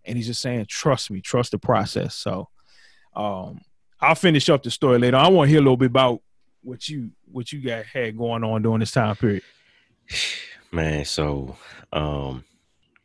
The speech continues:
Speaker 2: I already, uh, so I,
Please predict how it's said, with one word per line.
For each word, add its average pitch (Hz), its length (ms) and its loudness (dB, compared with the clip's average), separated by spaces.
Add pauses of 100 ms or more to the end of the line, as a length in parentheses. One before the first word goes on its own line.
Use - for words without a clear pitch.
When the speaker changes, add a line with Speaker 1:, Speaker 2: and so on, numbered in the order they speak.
(880)
Speaker 2:
I 73 40 -6
already, 82 800 0 (220)
uh, 65 460 -6 (200)
so 80 320 -2
I, - 160 -2